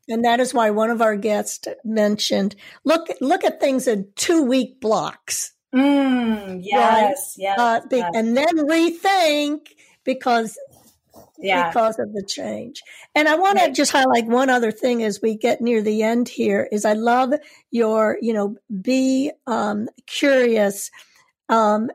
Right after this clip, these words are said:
Speaker 1: and look at play and
Speaker 2: Mm-hmm.
Speaker 1: look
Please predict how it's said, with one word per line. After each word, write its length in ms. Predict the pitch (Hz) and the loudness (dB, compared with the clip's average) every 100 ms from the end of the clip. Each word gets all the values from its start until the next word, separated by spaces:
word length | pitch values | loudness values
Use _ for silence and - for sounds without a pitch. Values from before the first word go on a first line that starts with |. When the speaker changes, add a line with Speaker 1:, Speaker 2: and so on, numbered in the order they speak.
| _ | _
Speaker 1:
and 600 | 262 220 208 220 233 - - 233 | -6 -4 -2 -4 -6 -10 -8 -2
look 240 | 254 262 | 0 2
at 220 | 240 - | 0 -2
play 800 | - 240 233 220 208 196 196 214 _ _ _ | -4 0 2 2 2 0 -4 -8 _ _ _
and 180 | - 226 | -2 0
Speaker 2:
Mm-hmm. 80 | 226 | 2
Speaker 1:
look 180 | 262 | 0